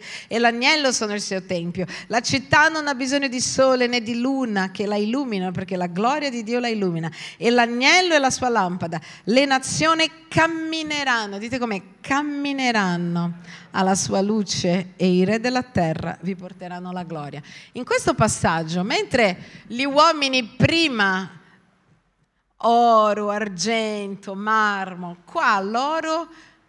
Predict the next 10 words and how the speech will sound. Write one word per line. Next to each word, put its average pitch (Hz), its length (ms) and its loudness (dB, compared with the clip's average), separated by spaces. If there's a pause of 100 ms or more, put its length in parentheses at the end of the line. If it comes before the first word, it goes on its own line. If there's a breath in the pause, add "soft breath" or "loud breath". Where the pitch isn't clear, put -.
(520)
è 208 160 -4
quello 277 240 -4
che 254 180 -10
Dio 240 220 -6
usa 247 220 -8
per 226 160 -12
fare 233 280 -6
persino 233 480 -10
le 214 100 -6
strade. 147 760 -8